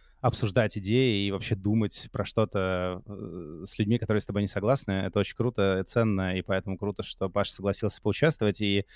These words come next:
я постараюсь не лезть в технические детали, а как раз, э, оперировать в том поле, в котором я профан, чтобы нам было одинаково некомфортно, а, и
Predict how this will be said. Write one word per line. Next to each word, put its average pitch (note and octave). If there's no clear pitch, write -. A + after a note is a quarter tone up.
я A2+
постараюсь B2
не A2
лезть B2+
в -
технические A#2
детали, A2
а G2+
как G2+
раз, A2
э, G#2
оперировать A2+
в -
том A2+
поле, A#2
в -
котором G#2
я A2
профан, C3
чтобы G2+
нам G2+
было G2
одинаково G2+
некомфортно, G2
а, G2+
и A2